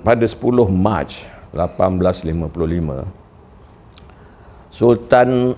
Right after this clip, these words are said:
Ali Iskandar Shah, iaitu Sultan keturunan bendahara yang terakhir,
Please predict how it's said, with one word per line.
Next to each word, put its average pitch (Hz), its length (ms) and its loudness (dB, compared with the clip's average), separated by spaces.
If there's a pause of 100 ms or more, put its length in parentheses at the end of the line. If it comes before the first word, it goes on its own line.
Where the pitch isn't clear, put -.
(140)
Ali 110 640 0
Iskandar 95 640 -2
Shah, - 400 -6 (400)
iaitu 127 560 -2
Sultan 104 1040 0 (640)
keturunan 104 720 0
bendahara 92 480 2
yang 87 400 0
terakhir, 92 800 -2